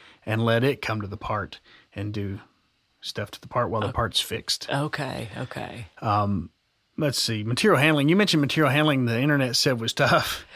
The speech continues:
Speaker 1: That's
Speaker 2: Uh, yeah, yeah. <laughs> You think it's an easier one?
Speaker 1: Well,
Speaker 2: It
Speaker 1: I mean,
Speaker 2: depends, I guess. It's all
Speaker 1: material
Speaker 2: relative.
Speaker 1: handling's, material handling's probably what most robots are doing.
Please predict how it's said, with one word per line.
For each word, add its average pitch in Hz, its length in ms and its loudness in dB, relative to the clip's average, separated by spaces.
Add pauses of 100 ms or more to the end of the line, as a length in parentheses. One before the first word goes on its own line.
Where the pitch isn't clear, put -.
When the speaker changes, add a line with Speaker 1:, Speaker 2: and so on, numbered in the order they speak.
(520)
Speaker 1:
That's 240 140 4
Speaker 2:
Uh, 196 60 -4
yeah, 262 320 2
yeah. 185 1160 0
<laughs> - 440 -10
You 233 140 0
think 220 180 4
it's 190 160 0
an 170 160 4 (120)
easier 196 440 2
one? 202 320 0 (280)
Speaker 1:
Well, 359 180 6
Speaker 2:
It - 80 8
Speaker 1:
I - 40 6
mean, 160 160 6
Speaker 2:
depends, 156 380 4
I 143 80 0
guess. 127 400 0
It's - 140 -6
all 156 120 4
Speaker 1:
material - 100 4
Speaker 2:
relative. 151 120 4
Speaker 1:
handling's, 127 560 2
material 151 420 2
handling's 135 340 4
probably 120 500 2
what 123 800 -4
most 131 380 2
robots 117 440 0
are 107 60 -6
doing. 113 680 0